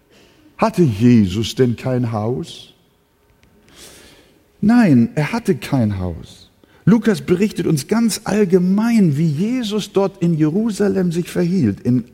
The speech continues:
Lukas einundzwanzig. Jesus war aber tagsüber im Tempel und lehrte.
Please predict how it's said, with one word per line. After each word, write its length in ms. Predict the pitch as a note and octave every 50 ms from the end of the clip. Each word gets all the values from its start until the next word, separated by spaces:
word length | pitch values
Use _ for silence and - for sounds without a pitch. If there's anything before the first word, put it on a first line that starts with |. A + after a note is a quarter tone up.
| _ -
Lukas 400 | D#3 F#3+ F#3 - E3 - - -
einundzwanzig. 580 | F3 F#3 E3+ E3 - D#3 D#3 C#3+ A2 A2 G#2+ - - - - - - - - -
Jesus 560 | C3+ F3 A3 B3 A#3 F#3 F3+ F3 C3 B2+ -
war 200 | D#3+ F3+ F3+ -
aber 280 | - D#3 D#3+ D#3 D#3 -
tagsüber 1000 | - - - G#3+ A#3 A#3+ A3+ - - - - - - - F#3 E3+ D#3+ E3 E3 -
im 240 | A#2+ A#2 A2 G2
Tempel 640 | - - - C3+ D3 E3+ G3+ G3+ G3+ A3+ A3+ A3+ A#3+ - _ - - - - - - - - -
und 260 | - B2+ B2 G#2+ -
lehrte. 840 | A2 G#2+ G#2 G#2 G#2+ A2+ A2+ B2 C#3 D#3+ D#3+ - - - - A3+ B3